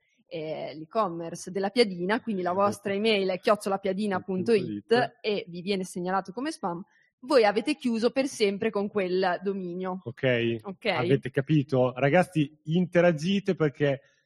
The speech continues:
Speaker 2: il tema è caldo.
Speaker 1: Sì, sì,
Speaker 2: Ok?
Speaker 1: sono
Speaker 2: Quindi queste
Speaker 1: tante
Speaker 2: sono
Speaker 1: cose.
Speaker 2: cosine che secondo noi sono interessanti, ma questo è un modo per farlo.
Speaker 1: Ok.
Speaker 2: Poi?
Speaker 1: Eh, quindi noi creiamo una, un'email che è, eh,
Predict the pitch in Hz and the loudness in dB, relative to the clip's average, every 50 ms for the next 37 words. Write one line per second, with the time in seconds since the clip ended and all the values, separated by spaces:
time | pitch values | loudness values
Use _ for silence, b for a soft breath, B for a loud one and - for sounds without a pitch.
0 | b b _ - 151 160 139 135 - - 180 185 175 170 151 135 - 139 113 101 | b b _ -6 -4 -4 -4 -2 2 4 6 6 6 4 2 2 0 -2 -2 -2
1 | 104 107 107 104 101 104 98 - - 156 156 _ _ - - 120 113 120 107 104 | -2 -6 -6 -6 -6 -6 -6 -6 -10 -12 -14 _ _ -14 -12 -10 -6 -4 -4 -2
2 | - - 226 - 202 127 123 120 - 175 170 170 170 160 156 160 - - 185 170 | -2 -4 -4 -2 -2 -2 0 0 0 0 0 0 0 0 0 0 0 0 0 0
3 | 151 160 170 170 170 165 165 - 143 131 127 120 - _ _ _ _ _ _ _ | 2 2 2 2 2 2 0 0 0 0 0 0 -4 _ _ _ _ _ _ _
4 | _ _ _ _ _ _ _ _ - - - 151 160 170 180 185 165 - - 127 | _ _ _ _ _ _ _ _ -10 -4 -2 -2 0 0 0 0 -2 -2 -4 -4
5 | 135 135 131 160 170 175 165 - - 151 151 151 151 139 139 143 131 120 117 113 | -4 -4 -2 -2 -2 -2 -2 -2 -2 0 0 0 -2 -2 -4 -4 -4 -4 -4 -6
6 | 113 - _ _ _ - 160 151 - - _ - 156 147 135 127 127 123 120 120 | -8 -10 _ _ _ -8 -8 -8 -8 -10 _ -6 -4 -4 -4 -4 -4 -6 -6 -6
7 | 120 117 113 - 123 - _ - 98 95 95 92 98 101 104 104 104 _ - 175 | -4 -4 -4 -6 -6 -8 _ -12 -16 -14 -12 -12 -10 -10 -12 -14 -16 _ -20 -20
8 | _ _ 143 147 143 165 180 175 _ - 127 139 165 214 208 - b b b b | _ _ -18 -16 -16 -16 -16 -14 _ -4 -4 -2 -2 -4 -6 -12 b b b b
9 | b b b b b b b - 220 208 196 196 196 196 190 202 - - 302 247 | b b b b b b b -10 -8 -6 -4 -4 -4 -4 -4 -6 -6 -8 -6 -6
10 | 226 226 247 285 269 262 - 339 370 370 330 277 254 240 233 247 240 254 269 269 | -6 -6 -6 -6 -8 -8 -6 -6 -6 -4 -4 -4 -4 -4 -4 -4 -6 -6 -4 -4
11 | 269 - - 233 214 208 202 196 185 180 175 170 214 240 277 302 277 233 220 220 | -6 -6 -6 -6 -6 -4 -4 -4 -2 -2 -2 -4 -4 -4 -4 -4 -2 -2 -2 0
12 | 233 247 233 220 214 - - 240 202 202 185 185 175 165 165 156 - - 180 170 | -2 -2 -4 -6 -8 -8 -4 -2 0 2 2 2 2 2 0 -2 -4 -4 -4 -2
13 | 170 170 170 165 165 165 160 - | -2 0 0 0 0 -2 -2 -4